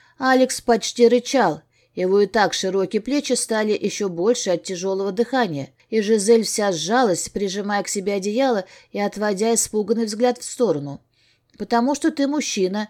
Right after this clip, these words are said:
взрослый, со своими потребностями и..." "И?" "С каких это пор ты не можешь подобрать слова, Фостер? И тебе приходится их сдерживать со мной". Тихо выдохнула Жизель, зажмуриваясь,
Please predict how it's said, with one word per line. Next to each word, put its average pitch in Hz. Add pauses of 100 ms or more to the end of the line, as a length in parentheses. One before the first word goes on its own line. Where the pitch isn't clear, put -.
взрослый, 220 (200)
со -
своими 233
потребностями 226
и..." 233 (380)
"И?" 147 (400)
"С -
каких 220
это 190
пор 269
ты 233
не 220
можешь 214
подобрать 226
слова, 277
Фостер? 139 (180)
И 240
тебе 254
приходится 269
их 262
сдерживать 226
со 302
мной". 165 (340)
Тихо 190
выдохнула 170
Жизель, 196
зажмуриваясь, 151